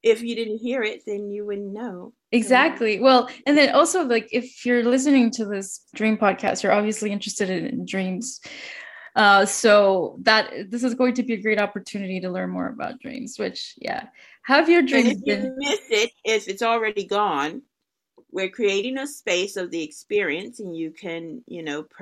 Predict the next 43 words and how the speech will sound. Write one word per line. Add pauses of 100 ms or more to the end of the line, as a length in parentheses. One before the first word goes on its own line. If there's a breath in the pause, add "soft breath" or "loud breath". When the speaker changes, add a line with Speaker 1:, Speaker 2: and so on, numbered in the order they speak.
Speaker 2:
Oh,
yeah.
Speaker 1:
perhaps (200)
we're
gonna
sort
it
out
so
that
you
can
actually, (320)
you
know,
um,
Speaker 2:
Access
the
content
later. (280)
Speaker 1:
Mm-hmm. (640 soft breath)
Speaker 2:
Right. (280)
Yeah. (540)
Okay, (100)
cool. (240 loud breath)
So
now
tell
me
more
about
your
dreams,
'cause
you
said
you've
been
having
some
crazy
dreams.
<laughs>